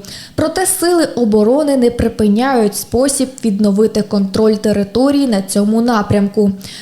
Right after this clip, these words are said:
У січні дві тисячі чотирнадцятого року наші захисники зайняли російські позиції біля міста, які окупанти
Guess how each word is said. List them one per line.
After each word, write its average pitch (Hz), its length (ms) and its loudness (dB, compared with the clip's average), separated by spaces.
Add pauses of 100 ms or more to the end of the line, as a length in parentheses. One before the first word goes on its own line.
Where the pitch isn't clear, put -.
(240)
У 359 120 2
січні 330 480 0
дві 233 160 0
тисячі 302 420 -2
чотирнадцятого 247 920 0
року 294 420 0
наші 240 340 2
захисники 220 840 -2
зайняли 233 640 2
російські 262 520 -2
позиції 226 640 -2
біля 226 260 0
міста, 220 560 0 (400)
які 262 260 2
окупанти 277 720 -2